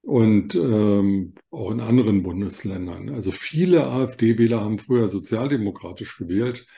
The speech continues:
fühlen sich jetzt verraten, äh, vernachlässigt, sind, ähm,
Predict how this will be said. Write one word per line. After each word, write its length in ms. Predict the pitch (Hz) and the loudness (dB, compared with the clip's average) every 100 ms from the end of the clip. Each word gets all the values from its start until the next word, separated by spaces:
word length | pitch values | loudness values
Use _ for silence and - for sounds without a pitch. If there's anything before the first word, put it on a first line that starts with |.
| - _ _ _ _ - | -20 _ _ _ _ 2
fühlen 180 | 127 113 | 4 4
sich 100 | 95 | 4
jetzt 300 | 110 113 - | 2 0 -4
verraten, 880 | 98 90 101 113 135 123 120 156 | -4 -2 -2 0 0 2 0 -4
äh, 280 | 147 113 101 | -8 -6 -6
vernachlässigt, 960 | 92 90 95 107 123 104 120 107 98 - | -6 -6 -6 -4 -2 2 4 4 2 -8
sind, 840 | - - - 120 120 98 - - | -18 -18 -4 2 2 0 -6 -6
ähm, 560 | 143 104 101 92 90 | -2 0 0 -2 -4